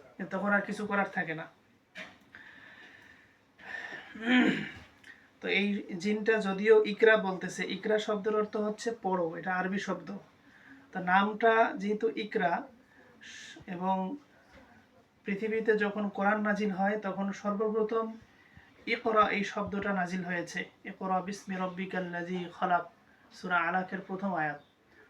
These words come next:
প্রথম যে পাঁচ আয়াত নাজিল হয়েছিল হেরা গুহায়, এর মধ্যে প্রথম আয়াতের প্রথম শব্দই হচ্ছে ইকরা। তো এই নামটা শুনে মনে হয় মুসলমানদের নাম,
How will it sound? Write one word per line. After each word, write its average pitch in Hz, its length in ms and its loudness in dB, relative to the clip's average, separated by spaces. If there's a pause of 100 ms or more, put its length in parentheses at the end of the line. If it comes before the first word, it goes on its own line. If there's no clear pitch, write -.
(140)
প্রথম 208 360 -4
যে 202 120 -2
পাঁচ 196 320 0
আয়াত 202 360 0
নাজিল 185 280 0
হয়েছিল 202 440 -2
হেরা 190 280 2
গুহায়, 196 400 0 (840)
এর 208 140 0
মধ্যে 220 560 6 (140)
প্রথম 220 360 -2
আয়াতের 208 360 2
প্রথম 226 360 2
শব্দই 220 460 4
হচ্ছে 220 320 0
ইকরা। 180 400 -2 (720)
তো 185 60 -2
এই 185 60 0
নামটা 214 360 8
শুনে 233 260 4
মনে 226 200 6
হয় 226 140 10
মুসলমানদের 180 600 0
নাম, 156 260 -4